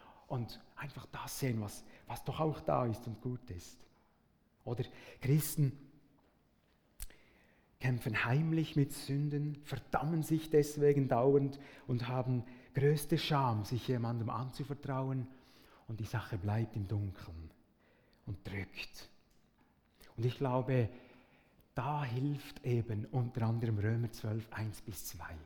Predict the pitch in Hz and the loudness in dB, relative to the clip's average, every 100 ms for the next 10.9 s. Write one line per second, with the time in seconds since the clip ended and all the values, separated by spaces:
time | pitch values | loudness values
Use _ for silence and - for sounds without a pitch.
0 | - 104 107 - - _ _ _ _ _ | -12 -10 -10 -16 -20 _ _ _ _ _
1 | _ _ - 101 - - 101 - - 98 | _ _ -10 -10 -8 -6 -4 -6 -8 -8
2 | - - - - - 123 127 117 - 104 | -10 -20 -20 -20 -2 2 2 2 -4 -2
3 | 104 107 104 98 - 95 87 107 101 90 | 0 0 0 -2 -4 -6 2 4 4 0
4 | - - - - 120 147 156 - 143 143 | -10 -18 -14 6 12 12 10 6 6 6
5 | - - - - _ - - - - - | 2 -18 -20 -20 _ -14 -12 -12 -14 -16
6 | - - - - - 104 139 107 139 - | -20 -20 -20 -20 -4 2 2 2 -2 -4
7 | - - - - - - - _ - - | -18 -20 -20 -20 -20 -20 -20 _ -16 -6
8 | 110 - 107 104 98 104 101 98 110 117 | -6 -2 0 0 -2 -2 -2 0 -2 -4
9 | - 160 117 117 113 113 - 117 120 110 | -4 -4 -2 2 4 2 0 -2 0 2
10 | 131 147 147 - 120 113 113 107 | 4 4 2 2 6 6 4 0